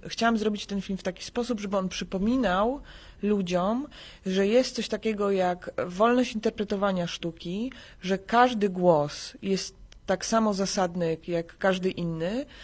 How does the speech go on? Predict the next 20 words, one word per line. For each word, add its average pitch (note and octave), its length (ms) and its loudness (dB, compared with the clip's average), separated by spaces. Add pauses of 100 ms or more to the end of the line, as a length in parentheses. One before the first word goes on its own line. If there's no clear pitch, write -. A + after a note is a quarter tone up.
(320)
i G3+ 60 -4
że G3+ 160 0
to, A3 160 0
że G3+ 320 0
niektóre G3+ 500 -4
filmy G#3+ 260 -2
są G3+ 160 -6
trochę G3 260 -4
trudniejsze, G#3 520 -2
czy G#3 120 -6
może G3+ 380 -2
inaczej, G3 460 -2
są G3+ 180 -4
bardziej A3 280 2
otwarte, G#3 880 -2
to A#3 80 -2
nie A3 160 2
czyni B3+ 460 0
jak G#3 180 -2
gdyby G3+ 680 -2